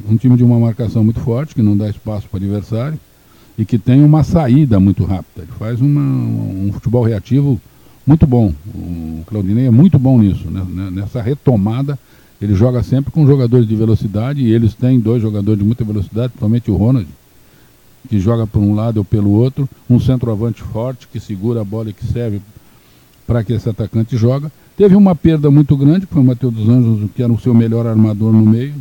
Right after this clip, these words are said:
cometido pela covid. O time perdeu um pouco do cérebro ali no meio.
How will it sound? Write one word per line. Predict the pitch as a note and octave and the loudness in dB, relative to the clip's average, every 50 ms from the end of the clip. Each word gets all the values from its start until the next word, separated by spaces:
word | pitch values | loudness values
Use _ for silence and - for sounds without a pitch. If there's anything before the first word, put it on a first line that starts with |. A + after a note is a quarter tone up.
| G#2+ G#2 G2 F#2 G#2+ A2 - | -10 -12 -10 -10 -12 -12 -8
cometido | - A2+ G#2 G2+ - - A2 G#2+ - | -4 -4 -4 -4 -4 -8 -10 -10 -8
pela | A2+ A2 A2 | -10 -10 -8
covid. | G2 A2 A#2+ G#2 G2 A2 C3 C#3 C3+ - _ _ - _ _ _ _ _ - | -6 -4 -4 -2 -2 -2 -4 -4 -6 -12 _ _ -20 _ _ _ _ _ -8
O | - | 0
time | - C3 C3+ C#3+ | 4 6 6 6
perdeu | C#3 - - C#3 B2+ B2 A#2 C3+ D3 D3+ | 6 4 2 2 2 2 4 4 6 6
um | D3+ D3+ D3+ B2 | 6 6 6 4
pouco | - - C3 C#3 C3 - C3+ | 6 6 6 6 6 4 4
do | C3 C#3 A#2 | 4 4 2
cérebro | E2+ - B2+ A#2+ A2+ G#2 F2+ E2 E2 D#2+ E2 - _ _ _ _ _ _ _ _ _ _ - G2+ | 4 2 2 2 0 -2 -4 -8 -10 -16 -18 -20 _ _ _ _ _ _ _ _ _ _ -6 -2
ali | G2+ G#2 G#2+ | 2 2 4
no | A2+ A#2 | 4 4
meio. | A2+ G#2+ F#2+ F2+ E2+ D#2+ D2 | 4 4 2 0 -2 -6 -10